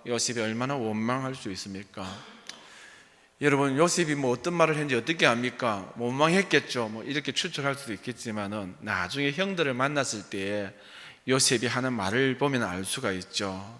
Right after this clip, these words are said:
너무 자책하지 말라고. 하나님께서 형들을 앞서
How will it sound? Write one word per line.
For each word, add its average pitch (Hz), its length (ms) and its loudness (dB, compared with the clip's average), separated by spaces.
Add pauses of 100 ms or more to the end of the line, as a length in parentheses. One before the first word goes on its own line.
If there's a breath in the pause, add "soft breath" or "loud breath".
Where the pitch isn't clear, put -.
(140)
너무 135 500 0
자책하지 135 540 -2
말라고. 98 720 -6 (520 loud breath)
하나님께서 139 1200 4 (280 loud breath)
형들을 143 540 2
앞서 120 760 2